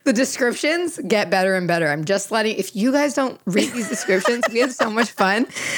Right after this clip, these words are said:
I really didn't think they could get any better, but now they are. And not only are the descriptions getting better, but, like,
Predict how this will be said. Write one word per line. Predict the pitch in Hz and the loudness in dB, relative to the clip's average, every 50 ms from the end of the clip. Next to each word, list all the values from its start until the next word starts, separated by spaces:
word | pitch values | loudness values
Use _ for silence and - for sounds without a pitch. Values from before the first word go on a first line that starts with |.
| - - - - - | -6 -6 -6 -4 -2
I | - 277 | 0 2
really | 285 285 320 349 392 | 2 4 4 2 2
didn't | 381 392 392 392 339 | 2 2 0 0 0
think | - 302 320 320 262 | 0 0 0 0 0
they | - 294 | 0 0
could | - 320 233 180 | 0 0 0 0
get | 226 226 240 - | 0 0 0 0
any | 233 233 233 240 | -2 -2 0 0
better, | 220 170 185 190 202 240 277 311 | 0 0 0 0 0 0 0 0
but | 214 277 - 226 | 0 -2 -2 0
now | 220 226 226 247 285 311 | -2 -2 0 0 0 0
they | 277 285 277 254 | 0 0 0 0
are. | - 220 220 226 220 202 190 | 0 0 0 2 2 0 0
And | 180 196 208 214 233 - 254 | -2 -2 -4 -6 -6 -4 -2
not | 233 233 247 - | 0 0 0 0
only | 254 262 277 285 | 0 2 2 2
are | 285 277 | 2 2
the | 220 269 | 0 0
descriptions | 220 262 - - - 214 202 - 240 233 196 | 0 0 -2 -2 -2 -2 -2 0 -2 0 0
getting | 247 247 247 254 247 | 0 0 2 2 2
better, | 240 262 254 269 285 | 2 2 0 0 0
but, | 233 254 - | 0 -2 0
like, | 202 196 185 185 185 - | 2 2 2 0 -2 -4